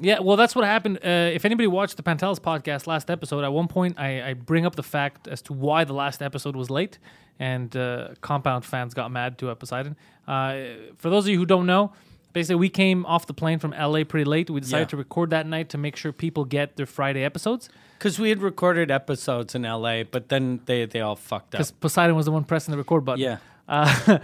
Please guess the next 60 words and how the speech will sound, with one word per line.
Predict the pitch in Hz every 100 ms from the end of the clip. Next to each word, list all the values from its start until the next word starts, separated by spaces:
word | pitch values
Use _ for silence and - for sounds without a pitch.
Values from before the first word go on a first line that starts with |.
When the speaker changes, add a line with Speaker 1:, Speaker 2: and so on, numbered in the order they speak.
| -
Speaker 1:
<laughs> | - -
so | - 196
we | 214
decided | 214 220 214
we'll | 202 170
film | - 220
at | 262
night, | 214 214 196
I'll | 156 185 190
edit | 185 185
through | - 180
the |
night, | 170 170 160
through | 160 160
the |
morning. | 156 165 165 160
We'll | 143
have | 127 156 156
it | 143
out | 151 147
in | 135
time | - 143 147 147 151 _ _
so | - - 135
that | 131 135
everybody | 147 143 139
gets | 156 156
it, | 156
'cause | 143
people | 156 160
are |
on | 139
vacation | 135 - 151 - 135
due | 139
to | 127
Thanksgiving | 139 127 - 170 120 - _ _
over | 139 131
at | 127 -
Compound. | 147 139 - - _ - - _ _ _ -
The | 147 175
only | - 202 233 233 220
thing | - 202 202 196
that | 156 147
was | 147 143 135
left | 147 156 -
to | 135
chance | - 151 175 208 -
was | - 160 -
Poseidon, | 156 175 165 143
basically, | 135 135 175 190
'cause | 165 147
I | 151
had | 160
to | 160
take | 151
my | 139
car | - 143
and | 143
change | 139 143
my | 131
tires. | 131 226 247 240